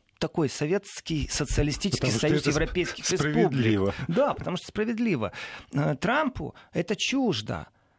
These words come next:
Speaker 1: И он стал проигрывать, потому что философия справедливости, она гуманна. А это то, что нравится избирателю в первую очередь. Но
Speaker 2: Стал
Speaker 1: не
Speaker 2: ли он
Speaker 1: имеет отношения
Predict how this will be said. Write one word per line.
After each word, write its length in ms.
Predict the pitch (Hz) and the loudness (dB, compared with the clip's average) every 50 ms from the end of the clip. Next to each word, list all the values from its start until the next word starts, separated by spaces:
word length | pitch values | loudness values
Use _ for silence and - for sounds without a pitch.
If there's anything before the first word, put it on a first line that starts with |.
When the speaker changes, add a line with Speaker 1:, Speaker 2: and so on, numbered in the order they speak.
| _ _ _ - | _ _ _ -2
Speaker 1:
И 100 | - 147 | 0 2
он 120 | 190 240 | 2 2
стал 240 | 220 - - 220 202 | 2 0 0 -2 -2
проигрывать, 720 | - - 214 214 220 247 233 170 147 135 127 - - - - | 0 0 0 2 2 0 -2 -2 -2 -4 -4 -4 -6 -8 -8
потому 260 | - - - 156 170 | -8 -4 -2 0 0
что 120 | 165 - 180 | 0 -2 -2
философия 480 | - - 185 190 - - 208 - - | -2 0 0 0 0 0 -4 -4 -4
справедливости, 680 | 170 - - 185 175 175 170 208 240 208 180 - - | -8 -4 -2 -2 -2 0 0 -2 0 0 -2 -2 0
она 220 | 160 165 160 165 165 | -2 0 0 0 -2
гуманна. 720 | 143 123 151 165 165 170 175 156 131 120 107 90 - - | 0 0 2 2 2 2 2 2 0 0 -2 -4 -8 -4
А 80 | - 127 | -2 -2
это 160 | 127 - - | -2 -2 -4
то, 160 | - - 208 | -2 -2 -2
что 200 | 190 - - 165 | -2 -2 0 0
нравится 560 | 156 151 156 165 170 160 139 - - - - | 0 2 2 2 2 0 -2 -4 -6 -8 -8
избирателю 720 | - - 151 120 120 127 151 151 165 165 139 - - 110 110 | -6 -4 -4 -4 0 0 2 2 4 2 0 0 -4 -10 -10
в 80 | 104 - | -10 -10
первую 440 | - - 127 117 110 104 104 107 110 | -4 -2 -2 0 0 0 -2 -2 0
очередь. 460 | 110 107 104 - - - - - - - - - - - - | 0 0 0 -2 -2 -2 -4 -6 -6 -8 -12 -14 -12 -2 0
Но 60 | 151 | 2
Speaker 2:
Стал 100 | 160 170 | 4 6
Speaker 1:
не 60 | 175 185 | 6 6
Speaker 2:
ли 60 | 185 | 6
он 40 | 175 | 4
Speaker 1:
имеет 140 | 170 160 170 | 4 4 4
отношения 240 | 190 190 190 214 | 4 4 6 4